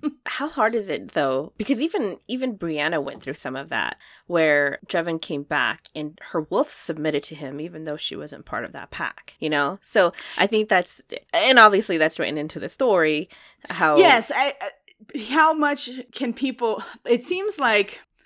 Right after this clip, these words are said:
Speaker 1: alpha power's pretty powerful.
Speaker 2: Yeah.
Speaker 1: Like,
Speaker 2: They're
Speaker 1: it
Speaker 2: pretty
Speaker 1: has a,
Speaker 2: strong.
Speaker 1: like, a pretty strong and long range in its ability to cow
Speaker 2: <laughs>
Speaker 1: other wolves to doing what you want because you're the alpha.
Speaker 2: Yes.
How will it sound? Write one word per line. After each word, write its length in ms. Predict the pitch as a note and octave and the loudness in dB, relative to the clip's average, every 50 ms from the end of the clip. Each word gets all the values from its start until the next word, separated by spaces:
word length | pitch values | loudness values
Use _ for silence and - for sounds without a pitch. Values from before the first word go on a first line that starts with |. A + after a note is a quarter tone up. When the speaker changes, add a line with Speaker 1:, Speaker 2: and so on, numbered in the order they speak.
| _ - - | _ 2 6
Speaker 1:
alpha 360 | A3 A#3+ C4+ C4+ - B3 G#3 | 6 6 6 4 2 -2 -2
power's 440 | - G3 G#3 G3 F3+ F3 F3+ F#3 - | -2 2 2 2 2 2 -2 -4 -6
pretty 320 | _ - C4+ B3 G#3 G3 F#3+ | _ -4 -4 -4 -4 -4 -8
powerful. 640 | _ - - - A3+ G3+ E3+ C#3+ C3 - - - _ _ - A#3 | _ -14 -14 -4 -2 -2 -2 -2 -4 -8 -12 -18 _ _ 2 4
Speaker 2:
Yeah. 260 | D4+ A4+ A4 D#3 C#3+ - _ - - - - | 4 6 4 2 -2 -4 _ -18 -18 -8 0
Speaker 1:
Like, 100 | B3 C4 | 2 4
Speaker 2:
They're 80 | C#4 C4+ | 4 6
Speaker 1:
it 40 | D4+ | 6
Speaker 2:
pretty 100 | D4+ D4+ | 6 6
Speaker 1:
has 140 | C#4 C#4 C4+ | 6 6 4
a, 20 | |
Speaker 2:
strong. 260 | C#4 B3 B3 A#3 A3+ A3+ | 4 4 4 2 2 2
Speaker 1:
like, 240 | A3+ G#3+ G#3+ G#3 | 2 2 2 2
a 120 | - F3+ G3+ | 2 -2 -2
pretty 500 | - - - - E4 D4 D4 B3+ C#4 C#4 | -2 -6 -4 -2 -2 -2 0 0 -2 -4
strong 840 | C#4+ - - - - B3 A3+ A3 A3 A3 A3 A3 A3 A3 A3 G#3+ - - _ - | -4 -4 -10 -12 -10 -4 0 2 4 6 6 4 4 2 0 -4 -10 -14 _ -4
and 300 | G#3 G3 F#3+ F#3 F#3 F3+ | -2 -2 -2 -4 -4 0
long 360 | F3+ F#3 G3 G3+ G#3+ G#3+ G3+ F3 | 2 4 4 4 2 0 -6 -4
range 600 | F3 E3+ F3 F3+ G3 G#3+ A#3 A#3+ B3+ C#4+ B3 A#3+ | -4 -4 -4 -4 -4 -4 -4 -4 -4 -4 -4 -6
in 120 | G3 G3+ | -8 -8
its 160 | G3 F#3 - | -8 -4 -4
ability 480 | G#3 F3+ - F#3+ F#3+ G3 G3 F#3+ G3+ G3 | -4 -2 -2 -4 -2 -2 -2 -2 -4 -8
to 240 | - - A#3 G3+ F3 - _ - | -8 -6 -8 -8 -8 -10 _ -18
cow 460 | - - G#3+ F3+ F#3 F#3+ G3+ G3+ G#3 G#3 - | -6 2 6 8 8 8 6 6 6 4 4
Speaker 2:
<laughs> 80 | - | 4
Speaker 1:
other 260 | - F3+ F#3+ G3 G3 F#3 | 4 0 0 2 0 -2
wolves 460 | F3 F3 F3 F3+ F#3+ G3+ G3 F#3 - | -2 -2 0 0 0 2 0 -2 -2
to 120 | - G3 | -2 -4
doing 280 | E3 G3+ F#3 F#3 F#3 F3+ | -2 -2 -4 -4 -6 -8
what 140 | - - - | -8 -8 -6
you 120 | F#3 F3+ | -2 -2
want 380 | D#4 - E4+ - - - - - - - G#4 - - - | -2 -2 -2 -8 -8 -10 -12 -10 2 2 2 2 2 -4
because 300 | G4 - - A#3+ F#3+ E3 | -4 -4 0 -2 -2 -2
you're 100 | F#3 F#3 | -2 -4
the 140 | F3+ F3 E3+ | -4 -4 -2
alpha. 400 | D#3 D3+ C#3+ D3 - - - - - | -2 -2 -4 -4 -10 -12 -12 -10 -2
Speaker 2:
Yes. 340 | C4 C4 A3+ E3 - B3+ | 2 4 4 4 2 -2